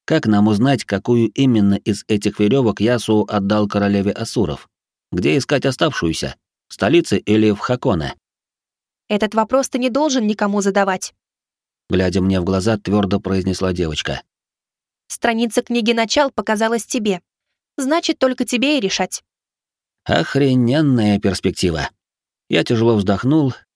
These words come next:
Speaker 1: и, подойдя к окну, скрестил на груди руки. Гребаная ответственность, от которой не отвертеться. Нет, понятно, что все решения я принимаю сам,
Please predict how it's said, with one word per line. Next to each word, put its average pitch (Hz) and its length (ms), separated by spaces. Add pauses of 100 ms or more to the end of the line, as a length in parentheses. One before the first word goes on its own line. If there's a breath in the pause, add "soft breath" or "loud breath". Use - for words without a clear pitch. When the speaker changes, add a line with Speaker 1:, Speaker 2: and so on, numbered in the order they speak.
(120)
Speaker 1:
и, 175 180
подойдя 113 540
к - 100
окну, 110 300
скрестил 123 480
на 98 160
груди 87 260
руки. 76 400 (800)
Гребаная 120 680
ответственность, 104 920 (160)
от - 160
которой 113 360
не 101 120
отвертеться. 82 640 (840)
Нет, - 280
понятно, 98 500
что 71 500
все - 220
решения 120 480
я 104 140
принимаю 101 440
сам, 95 380